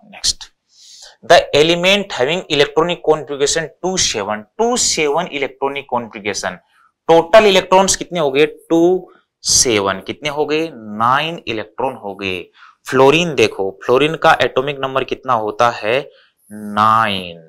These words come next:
तो फ्लोरीन देख लो आंसर नंबर फर्स्ट। नेक्स्ट क्वेश्चन, मॉडर्न पीरियोडिक टेबल is based on, किसके बेस पर मॉडर्न पीरियोडिक टेबल एडजस्ट की गई है? एटॉमिक नंबर के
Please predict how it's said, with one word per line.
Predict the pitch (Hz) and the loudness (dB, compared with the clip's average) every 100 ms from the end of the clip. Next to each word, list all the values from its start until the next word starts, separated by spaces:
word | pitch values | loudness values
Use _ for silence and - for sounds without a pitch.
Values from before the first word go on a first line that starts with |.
| _ | _
तो | 92 - | -16 -12
फ्लोरीन | - 101 101 90 | -4 -2 -4 -6
देख | 101 | -4
लो | 147 | 2
आंसर | 165 147 - 107 | 2 2 -4 -4
नंबर | 101 120 170 202 196 _ _ _ _ - | 0 4 4 4 -2 _ _ _ _ -2
फर्स्ट। | - - - - - - | -2 0 2 2 0 -6
नेक्स्ट | 110 101 - | -2 0 0
क्वेश्चन, | - 117 147 160 _ _ _ _ _ _ _ _ _ _ _ _ _ _ _ _ _ _ _ _ _ _ _ _ _ _ _ _ - - _ | -4 -6 -8 -12 _ _ _ _ _ _ _ _ _ _ _ _ _ _ _ _ _ _ _ _ _ _ _ _ _ _ _ _ -20 -20 _
मॉडर्न | 131 160 190 214 | 2 6 6 4
पीरियोडिक | 208 190 185 180 202 - | 2 2 4 2 -2 0
टेबल | 175 151 180 156 101 - - | 0 4 4 4 0 -6 -6
is | 156 110 98 | -6 -6 -4
based | 156 165 - _ 123 | -2 -2 -8 _ 2
on, | 135 117 92 90 | 2 2 -2 -12
किसके | 127 120 - 143 107 | -10 -8 -4 -4 -2
बेस | 127 135 | -4 -4
पर | - 135 | -4 -6
मॉडर्न | 131 113 123 | -2 -4 -4
पीरियोडिक | 120 113 113 120 | -8 -8 -8 -6
टेबल | 120 113 | -6 0
एडजस्ट | 110 98 117 - - | 0 -2 -6 -10 -10
की | 110 | -10
गई | 107 104 | -8 -4
है? | 120 160 175 - _ _ | 0 0 -2 -14 _ _
एटॉमिक | 110 104 107 110 175 - - _ - | -2 0 -2 -2 -6 -6 -20 _ -8
नंबर | 107 101 98 98 | -4 -2 -2 -6
के | - | -6